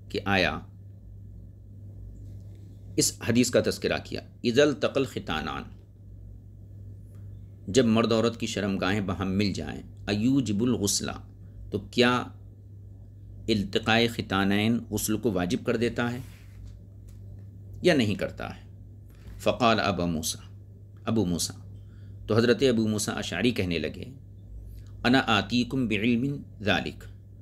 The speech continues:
मैं आप लोगों को इस बारे में सही बात बताता हूँ। "अना आतीकुम बिइल्मि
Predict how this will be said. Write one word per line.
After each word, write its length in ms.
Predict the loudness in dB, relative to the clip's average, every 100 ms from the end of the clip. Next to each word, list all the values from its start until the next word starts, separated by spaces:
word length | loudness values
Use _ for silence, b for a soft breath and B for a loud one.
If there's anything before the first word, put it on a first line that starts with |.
| B B B -4 4
मैं 280 | 6 6 6
आप 200 | 2 6
लोगों 280 | 4 4 0
को 140 | 2
इस 160 | 0 2
बारे 240 | 2 2
में 100 | 2 2
सही 380 | 0 0 -2 2
बात 180 | 2 2
बताता 420 | 0 -4 -6 -4
हूँ। 180 | -8 -10 -14 -14 -14 -14 -14 -16 -16 -16 -16 -14 -16 -10 0
"अना 160 | 4 4
आतीकुम 480 | 4 4 2 2
बिइल्मि 460 | 2 2 2 2 0